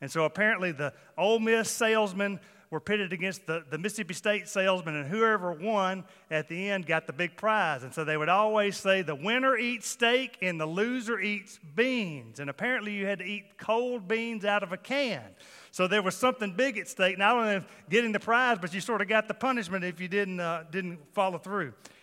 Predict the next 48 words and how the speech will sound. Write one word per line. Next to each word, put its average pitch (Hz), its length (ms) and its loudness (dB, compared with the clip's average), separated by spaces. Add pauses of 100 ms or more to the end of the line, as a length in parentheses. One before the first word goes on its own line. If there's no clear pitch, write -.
(180)
And 180 100 -4
it 196 100 -8
seemed 302 300 -2
like 214 400 0
on 185 100 2
a 170 60 2
lot 233 220 4
of 190 40 -8
these 185 160 -4
commercials, 139 520 -6
not 196 160 -4
so 214 120 -4
much 185 220 -4
that 170 240 0
one, 135 160 -10
that 143 220 -8
there 156 100 0
were 143 80 -6
sort 202 240 -4
of 156 100 -4
these 147 180 -8
three 208 260 -4
unspoken 175 560 -2
rules. 123 500 -8 (340)
You 170 140 -6
need 202 160 -2
to 160 60 -8
say 196 240 0
a 160 80 2
lot 208 400 2 (180)
really 220 400 2
fast, 185 580 0
which 175 200 -10
doesn't 202 280 0
go 208 140 2
well 175 240 2
for 156 140 -8
Southern 190 380 0
talkers 160 420 0
like 156 260 0
me. 160 380 -6 (840)
You 160 140 -2
have 214 160 8
to 170 80 -8
say 208 260 0
it 151 140 -4
really 247 400 4
loud, 240 720 2